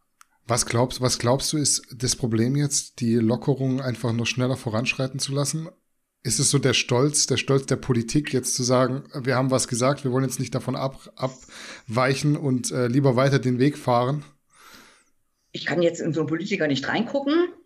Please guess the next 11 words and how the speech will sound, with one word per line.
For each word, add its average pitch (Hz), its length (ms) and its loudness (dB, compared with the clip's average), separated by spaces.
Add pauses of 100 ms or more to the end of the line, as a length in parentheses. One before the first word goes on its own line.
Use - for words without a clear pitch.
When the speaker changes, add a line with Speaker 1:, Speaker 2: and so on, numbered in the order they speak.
(300)
Speaker 2:
Ich 202 340 2
würde 233 300 4
jetzt 226 340 -4
mal, 220 320 0 (1200)
das 135 240 -6
ist - 140 -20
hier, 151 240 -2
spielt - 340 -4
sicherlich 156 260 -4
eine 190 80 -6
Rolle 190 340 -2